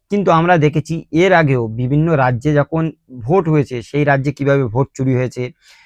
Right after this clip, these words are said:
রাহুল গান্ধী থেকে শুরু করে বিভিন্ন নেতারা ভোট চুরি এবং নির্বাচন কমিশন কিভাবে বিজেপির সঙ্গে আতাত করে আছে, তা নিয়ে কিন্তু প্রকাশ্যে পুরোপুরিভাবে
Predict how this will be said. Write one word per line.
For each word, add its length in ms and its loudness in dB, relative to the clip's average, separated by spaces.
রাহুল 360 2
গান্ধী 240 0
থেকে 180 -2
শুরু 220 -2
করে 200 2
বিভিন্ন 420 2
নেতারা 520 2
ভোট 320 -2
চুরি 260 -2
এবং 280 -4
নির্বাচন 500 0
কমিশন 420 -2
কিভাবে 480 -2
বিজেপির 400 4
সঙ্গে 280 -2
আতাত 400 0
করে 200 2
আছে, 220 -4
তা 180 2
নিয়ে 240 0
কিন্তু 240 -4
প্রকাশ্যে 640 -4
পুরোপুরিভাবে 600 0